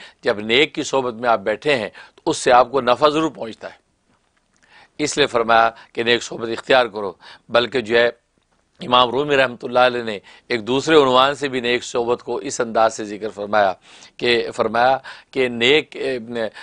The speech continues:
अ, यक ज़माना सोहबत बाओलिया, यक ज़माना सोहबत बाओलिया, कि औलिया अल्लाह की नेक लोगों की जब वो जे ए, एक साथ एक घड़ी की जो है सोहबत जो है बेहतर अस्स साला तात बेरिया,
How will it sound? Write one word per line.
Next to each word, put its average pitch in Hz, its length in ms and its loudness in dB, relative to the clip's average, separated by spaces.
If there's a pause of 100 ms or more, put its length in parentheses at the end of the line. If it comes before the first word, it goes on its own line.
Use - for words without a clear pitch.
(220)
अ, 113 260 2
यक 139 300 0
ज़माना 131 420 0
सोहबत 135 480 2
बाओलिया, 123 800 2 (560)
यक 139 300 2
ज़माना 131 420 -2
सोहबत 131 520 0
बाओलिया, 117 640 2 (320)
कि - 100 -4
औलिया 151 400 4
अल्लाह 131 300 2
की 127 180 -10
नेक 131 340 2
लोगों 131 360 0
की 117 220 -8 (300)
जब 127 220 2
वो 131 260 2 (260)
जे 127 120 0
ए, 135 480 4 (100)
एक 156 200 2
साथ 139 520 4 (320)
एक 131 200 0
घड़ी 123 280 2
की 156 160 -2
जो 139 140 0
है 135 80 2
सोहबत 117 420 -2
जो 107 140 -12
है 98 100 -8 (300)
बेहतर 151 460 4
अस्स 139 340 0
साला 131 340 4
तात 123 380 4
बेरिया, 113 500 -2